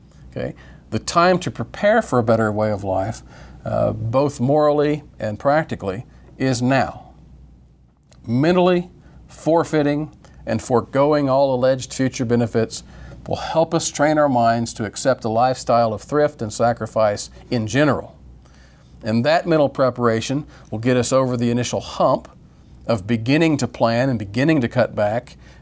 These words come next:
beginning to, to try to have an independent financial future. But it will also help us sustain that worldview as we carry that new vision out into day by day, and, you know, it begins to get monotonous and tough.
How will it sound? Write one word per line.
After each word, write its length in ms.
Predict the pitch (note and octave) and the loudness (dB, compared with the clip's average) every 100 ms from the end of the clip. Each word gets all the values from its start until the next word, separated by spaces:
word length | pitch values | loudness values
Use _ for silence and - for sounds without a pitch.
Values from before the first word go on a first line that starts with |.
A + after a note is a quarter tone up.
| - | -10
beginning 400 | A2 A#2 D#3 E3 | -4 0 2 2
to, 120 | - | -2
to 220 | - - | -6 -8
try 220 | - B2+ A#2+ | -2 0 2
to 80 | |
have 180 | A2 A2+ | 2 0
an 80 | A2 | 0
independent 480 | A2 G#2+ - A2+ - | -4 -6 -4 -4 -2
financial 400 | A2 G#2 G2 G#2 | -2 -2 -4 -6
future. 440 | - B2 - D#3+ E3 - - - | -2 -2 0 -4 -6 -16 -20 -6
But 120 | C3+ | -2
it 40 | C#3 | 0
will 120 | C3+ | 0
also 380 | C#3+ F3 E3+ C3 | 0 0 0 0
help 240 | C#3+ C3+ | 0 -2
us 100 | A#2+ | -6
sustain 720 | - A2+ - - F3+ G3+ F3 | -6 -4 -4 -2 0 0 0
that 220 | C3 C3 | 0 0
worldview 580 | C3+ C3+ B2+ A#2 B2 B2+ | 0 0 -2 -2 -2 -2
as 240 | B2 B2 A#2 | -2 -2 -4
we 120 | A2 | -8
carry 460 | - - F#3 E3+ D3 | -6 -2 0 2 2
that 200 | C#3 B2+ | 0 0
new 120 | B2 | -2
vision 440 | A#2+ A#2+ A2+ A2+ - - - | -2 -2 -4 -8 -12 -20 -4
out 240 | B2 C3+ C3+ | 2 2 2
into 340 | A#2+ - A2 | -2 -4 -4
day 220 | G#2+ B2 | 0 0
by 200 | B2 A#2 | 2 0
day, 420 | G#2+ G#2+ G#2 G#2 - - - - | 0 -2 -4 -8 -12 -20 -20 -4
and, 360 | A2 G#2+ G#2+ - | 0 0 0 -2
you 80 | |
know, 100 | A2 | -4
it 40 | G2 | -4
begins 240 | G#2 G#2 | -4 -4
to 80 | - | -6
get 160 | G#2 - | -8 -6
monotonous 480 | G#2 G#2 - - - | 0 0 0 -6 -10
and 120 | B2 | -4
tough. 480 | E3+ - - - | -2 0 -4 -16